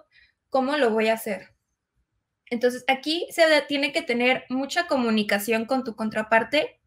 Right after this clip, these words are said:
que sería, en mi caso, que soy Android, sería la de I O S, y con server, en el aspecto de que no puede, no podemos, como desarrollador móvil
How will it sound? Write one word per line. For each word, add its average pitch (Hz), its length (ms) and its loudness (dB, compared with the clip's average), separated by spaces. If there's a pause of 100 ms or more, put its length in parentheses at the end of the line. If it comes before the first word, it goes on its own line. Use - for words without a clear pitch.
(460)
que 226 180 2
sería, 226 500 4 (140)
en 220 180 0
mi 208 80 0
caso, 226 320 -4
que 220 120 -6
soy 226 180 -4
Android, 220 320 0
sería 226 320 -2
la 220 160 2
de 220 180 4
I 262 120 4
O 269 40 2
S, 311 240 0 (600)
y 233 140 0
con 226 180 8
server, 240 500 0 (440)
en 247 120 0
el 240 120 4
aspecto 254 560 2
de 262 120 2
que 247 120 2
no 247 200 -2
puede, 277 280 0
no 277 180 -2
podemos, 302 480 -2
como 226 280 -4
desarrollador 226 720 -2
móvil 247 520 -2